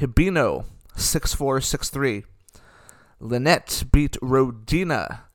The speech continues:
six three, six four. Claire Liu is the huge beneficiary of Iga Swiatek's retirement. I did not mention that verbally on yesterday's pod.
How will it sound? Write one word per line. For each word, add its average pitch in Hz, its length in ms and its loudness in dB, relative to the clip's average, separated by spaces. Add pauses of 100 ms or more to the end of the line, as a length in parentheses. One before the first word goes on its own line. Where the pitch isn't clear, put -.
(200)
six - 320 -4
three, 143 240 -6
six - 400 -4
four. 117 540 -2 (720)
Claire 175 400 2
Liu 190 440 4 (300)
is 123 180 -6
the 127 60 -6
huge 208 480 -2
beneficiary 135 840 0
of 113 80 -4
Iga 127 280 -2
Swiatek's 123 720 -2
retirement. 120 640 -6 (500)
I 190 80 2
did 175 140 0
not 160 260 2
mention 139 440 -6
that 123 200 -2
verbally 151 640 2
on 127 220 -2
yesterday's 123 500 0
pod. 139 460 2